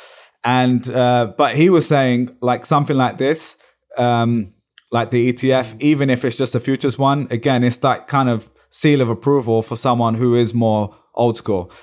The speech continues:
The same way a Forbes article is a seal of approval for someone, like, from a certain generation, even if we might not care that much about that. But, like, ultimately,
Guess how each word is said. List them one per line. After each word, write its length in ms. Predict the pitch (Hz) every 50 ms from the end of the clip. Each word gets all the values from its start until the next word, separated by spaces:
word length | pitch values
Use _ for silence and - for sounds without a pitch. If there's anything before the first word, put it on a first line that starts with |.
| _ _
The 80 | - 151
same 260 | - 202 202 190 165
way 280 | 156 143 135 123 113 - - _ _ _ - -
a 160 | 123 123 120
Forbes 460 | 120 - - 156 160 160 151 139 131
article 760 | 131 135 135 131 - 143 - - 143 131 127 127 120 117 - - - _ _ _ _
is 280 | - 131 131 127 120 113
a 60 | 117
seal 220 | 117 - 151 143 135
of 60 | 127
approval 400 | 123 - - 143 139 120 123 120
for 160 | 117 - 117
someone, 580 | - - 135 120 123 123 123 120 120 120 117 113 - _ _ _ -
like, 560 | - 117 110 110 107 - - - - 113 -
from 200 | - 139 123 127
a 40 | 117
certain 240 | - 135 123 117
generation, 680 | 117 127 120 117 113 117 113 113 - - 120 113 117 117
even 220 | 123 127 120 127 123
if 160 | 117 - -
we 140 | 104 123 127
might 180 | 123 120 117
not 180 | 110 110 101 -
care 340 | - 127 113 107 104 95 - -
that 160 | - 117 110 107
much 200 | 113 110 - -
about 260 | 95 120 117 120 101
that. 240 | 139 156 160 - - - - - - _ _ _ _ _ _
But, 220 | 123 120 113 110
like, 160 | 120 120 120 110
ultimately, 640 | 139 156 156 - 143 135 127 120 120 120 123 113